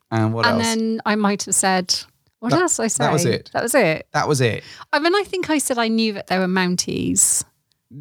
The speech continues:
Speaker 2: and
Speaker 1: <laughs>
Speaker 2: maybe mountains.
Speaker 1: Okay.
Speaker 2: And then snow.
Speaker 1: What I really liked is that you couldn't tell me where Canada was.
Speaker 2: No, I
Speaker 1: You
Speaker 2: didn't
Speaker 1: couldn't
Speaker 2: know.
Speaker 1: tell me what was there.
Speaker 2: I told you, geography was not my
Speaker 1: Uh,
Speaker 2: strong
Speaker 1: no,
Speaker 2: point.
Speaker 1: I know.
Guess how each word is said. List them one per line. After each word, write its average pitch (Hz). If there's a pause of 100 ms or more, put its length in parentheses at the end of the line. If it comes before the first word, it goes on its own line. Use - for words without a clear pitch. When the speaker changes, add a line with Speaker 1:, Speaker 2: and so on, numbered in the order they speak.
(120)
Speaker 2:
and 190 (200)
Speaker 1:
<laughs> -
Speaker 2:
maybe 208
mountains. 196 (140)
Speaker 1:
Okay. 120 (520)
Speaker 2:
And 202
then 180
snow. 165 (200)
Speaker 1:
What 147
I 165
really 165
liked 127
is 107
that 113
you 120
couldn't 151
tell 135
me 127
where 120
Canada 120
was. 107
Speaker 2:
No, 180
I 175
Speaker 1:
You 180
Speaker 2:
didn't -
Speaker 1:
couldn't 160
Speaker 2:
know. 160
Speaker 1:
tell 151
me 139
what 127
was 113
there. 110
Speaker 2:
I 98
told 359
you, 233
geography 277
was 190
not 202
my 175
Speaker 1:
Uh, 165
Speaker 2:
strong 175
Speaker 1:
no, 185
Speaker 2:
point. 165
Speaker 1:
I 147
know. 135